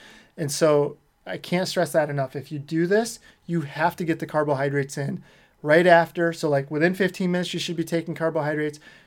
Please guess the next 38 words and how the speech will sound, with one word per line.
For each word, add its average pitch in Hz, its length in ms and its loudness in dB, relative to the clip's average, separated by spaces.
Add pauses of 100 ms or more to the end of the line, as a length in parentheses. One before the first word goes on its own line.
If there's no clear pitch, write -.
(140)
You 151 100 -6
should 143 240 -6
be 147 220 -4 (120)
trying - 240 4
to 185 80 2
get 170 140 2
a 165 40 2
meal 160 300 0
in 165 160 0
within 143 220 -4
an 135 100 -10
hour, 170 400 2 (260)
and 156 120 -6
you 147 40 -2
should 143 140 -6
be 156 80 -4
getting 139 240 -2
more 151 180 2
carbohydrates 151 600 -2
in 143 220 -4
with-, 135 180 -10
within 135 320 -4
two 143 220 -4
hours. 143 320 -6
So 143 200 -6 (260)
you 147 120 -10
really 165 400 2
have 147 300 -2
to 143 140 -8 (240)
pay 151 240 0
attention. 143 440 -6
Like, 139 220 -8
this, 156 240 -4 (260)
this 175 260 2
run 165 220 4
is 147 100 -2
all 151 280 2
about, 139 380 0